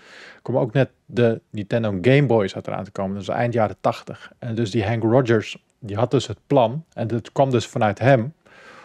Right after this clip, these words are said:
Om, eh, de Game Boy te gaan bundelen met Tetris. Want ze wilden dat gaan doen met Mario. En hij zei daar,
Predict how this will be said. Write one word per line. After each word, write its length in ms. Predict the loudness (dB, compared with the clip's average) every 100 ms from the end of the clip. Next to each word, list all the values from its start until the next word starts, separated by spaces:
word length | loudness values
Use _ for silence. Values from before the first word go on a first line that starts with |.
| -20 _
Om, 280 | 0 0 -2 -8
eh, 320 | -4 -2 -2 -2
de 140 | 0 2
Game 100 | 4
Boy 180 | 4
te 120 | 2 -2
gaan 260 | -4 -2
bundelen 480 | 2 4 4 2 0
met 120 | -2 2
Tetris. 480 | 0 0 -16 -16 -12
Want 140 | -4
ze 100 | 2
wilden 280 | 4 6 8
dat 220 | 6 4
gaan 100 | -2
doen 140 | -2
met 120 | 0 0
Mario. 520 | 2 4 2 0 -2
En 300 | -6 -4 -4 0
hij 200 | 0 2
zei 320 | 4 4 4
daar, 360 | 4 2 -2